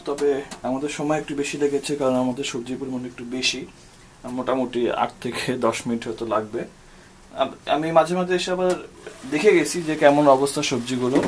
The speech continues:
হ্যাঁ, সবজিগুলো মোটামুটি, হ্যাঁ, সবই সিদ্ধ হয়ে গেছে। আহ, এর মধ্যে আমরা দেখতে পাচ্ছি আলু আছে,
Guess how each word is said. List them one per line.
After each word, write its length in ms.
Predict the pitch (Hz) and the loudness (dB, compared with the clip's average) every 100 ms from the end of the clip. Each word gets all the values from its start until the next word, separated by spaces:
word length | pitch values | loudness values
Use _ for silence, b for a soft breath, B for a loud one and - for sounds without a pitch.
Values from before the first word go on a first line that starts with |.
| - - - - - - - - - - - - 127 | -2 -10 -18 -20 -20 -20 -20 -20 -20 -18 -18 -12 -2
হ্যাঁ, 180 | 139 | 0
সবজিগুলো 520 | 160 156 143 147 143 151 | 0 -4 -6 -6 -2 -2
মোটামুটি, 720 | 143 143 147 147 151 151 160 | -2 0 -2 -4 -6 -4 -2
হ্যাঁ, 200 | 160 117 | -2 -2
সবই 400 | - 143 160 160 - B B B - | -2 -2 0 0 -4 B B B -10
সিদ্ধ 360 | - 147 143 160 | -6 -6 -4 -2
হয়ে 340 | 156 151 151 | 2 2 2
গেছে। 240 | 123 123 156 | 0 -2 -6
আহ, 120 | 247 - - - - - - - - - - - - - 110 113 110 110 110 110 - - - - - - - | -8 -12 -20 -20 -20 -20 -20 -20 -18 -18 -20 -20 -20 -16 -12 -10 -8 -6 -6 -8 -12 -18 -20 -20 -20 -20 -6
এর 240 | - 165 175 | 4 8 8
মধ্যে 280 | 185 185 185 | 6 -2 -2
আমরা 120 | 185 | 2
দেখতে 280 | 175 170 180 | 2 2 0
পাচ্ছি 200 | 180 - | 2 4
আলু 420 | 127 135 156 143 | 6 6 6 4
আছে, 320 | 123 131 139 | 2 -2 -4